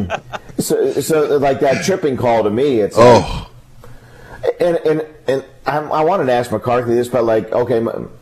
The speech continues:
Speaker 1: my daughter played club soccer, right?
Speaker 2: Mm-hmm.
Speaker 1: And, like, the two teams had to wear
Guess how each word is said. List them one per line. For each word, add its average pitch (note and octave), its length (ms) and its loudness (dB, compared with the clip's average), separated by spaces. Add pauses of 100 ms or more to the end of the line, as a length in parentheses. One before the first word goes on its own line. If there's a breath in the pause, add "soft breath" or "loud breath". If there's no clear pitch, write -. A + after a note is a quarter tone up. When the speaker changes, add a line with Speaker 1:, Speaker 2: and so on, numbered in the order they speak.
(140)
Speaker 1:
my G2+ 120 -2
daughter B2 300 0
played G#2+ 500 -2
club A#2 320 -2
soccer, G2 360 0
right? G2+ 340 -2
Speaker 2:
Mm-hmm. A2 320 2
Speaker 1:
And, B2 100 0
like, A2+ 180 -2
the A#2 80 -2
two E3+ 240 -2
teams D#3 340 -2
had C3+ 180 0
to C3 60 2
wear A#2+ 460 2